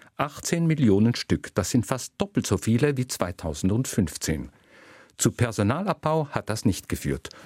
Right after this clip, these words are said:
Noch nicht. Letzten Sommer kündigten die S B B einen Abbau von tausendvierhundert Stellen bis zweitausendzwanzig an. Zweitausendsechzehn aber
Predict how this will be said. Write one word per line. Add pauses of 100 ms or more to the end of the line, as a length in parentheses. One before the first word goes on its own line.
Noch
nicht. (240)
Letzten
Sommer
kündigten
die
S
B
B
einen (300)
Abbau
von (140)
tausendvierhundert
Stellen
bis
zweitausendzwanzig
an. (480)
Zweitausendsechzehn
aber